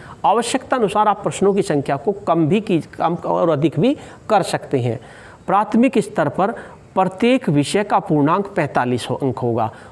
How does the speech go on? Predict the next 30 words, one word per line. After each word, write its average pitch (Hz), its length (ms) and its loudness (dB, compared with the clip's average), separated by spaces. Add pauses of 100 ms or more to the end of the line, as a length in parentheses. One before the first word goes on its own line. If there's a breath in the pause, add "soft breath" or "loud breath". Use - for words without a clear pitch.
(160 loud breath)
और 226 420 2
उच्च 240 180 0
प्राथमिक 143 460 2
स्तर 151 200 -4
पर 180 120 -2
पूर्णांक 143 420 0
पिछहत्तर 190 480 -2
अंक 143 180 0
निर्धारित 127 400 0
किया 123 180 -2
गया 135 200 0
है। 214 160 0 (340 loud breath)
दोनों 220 420 4
स्तर 185 240 -2
पर 240 140 -2
सभी 208 320 0
प्रश्न 160 380 0 (180)
तीन 220 200 4
अंक 156 180 0
के - 120 -4
होंगे, 117 240 0
यानी 147 160 2
कि 208 120 0
आपके 254 400 2 (320 loud breath)
प्रश्नों 214 340 2
के 208 160 0
अंक 202 200 0
तीन 226 380 2
होंगे 123 320 0 (380 loud breath)
और 247 140 4